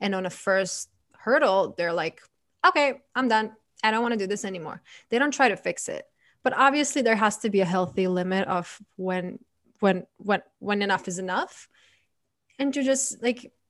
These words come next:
relationships are very difficult and you have to work on them and you have to treat them even, like, as a, as a, you know, as a partnership.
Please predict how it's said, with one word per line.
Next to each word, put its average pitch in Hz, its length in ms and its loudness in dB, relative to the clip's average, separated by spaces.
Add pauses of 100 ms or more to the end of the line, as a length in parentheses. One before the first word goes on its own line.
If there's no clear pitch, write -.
(180)
relationships 247 600 2
are 202 100 0
very 185 320 0
difficult - 680 -12 (400)
and 214 100 2
you 208 80 4
have 214 220 2
to 269 80 -2
work 185 300 0
on 185 120 -6
them - 220 -4
and 208 100 -2
you 220 60 -2
have 226 220 -4
to 330 80 -6
treat 269 280 -2
them 277 180 -2
even, 247 260 -4
like, 220 220 -2
as 185 180 -4
a, 180 220 0 (840)
as 208 160 0
a, 196 220 2
you 196 120 0
know, 214 80 -2
as 196 140 -4
a 190 100 0
partnership. 208 800 -2